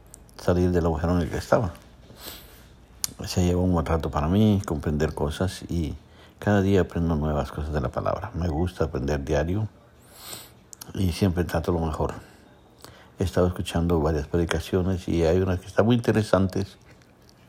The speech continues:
y hay otras que son simplemente locuras.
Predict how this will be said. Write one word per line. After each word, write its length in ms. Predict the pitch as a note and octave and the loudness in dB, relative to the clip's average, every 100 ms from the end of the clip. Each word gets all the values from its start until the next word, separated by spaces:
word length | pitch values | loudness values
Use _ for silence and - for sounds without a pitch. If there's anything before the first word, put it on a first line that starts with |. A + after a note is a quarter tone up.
| - - - - - - - - - - - | -20 -20 -20 -20 -20 -20 -20 -20 -20 -20 0
y 80 | G2 | 4
hay 100 | F2+ | 4
otras 260 | F2 F#2 - | 4 0 2
que 120 | F#2 | 0
son 240 | - G2+ | 2 0
simplemente 840 | - - - F2+ E2+ - D#2 D#2+ - - - - - - - - - - | 0 -2 0 0 0 2 0 0 -4 -6 -10 -14 -20 -20 -20 -18 -16 -4
locuras. 680 | E2 D2 - E2 - - | -2 0 0 -2 -4 -10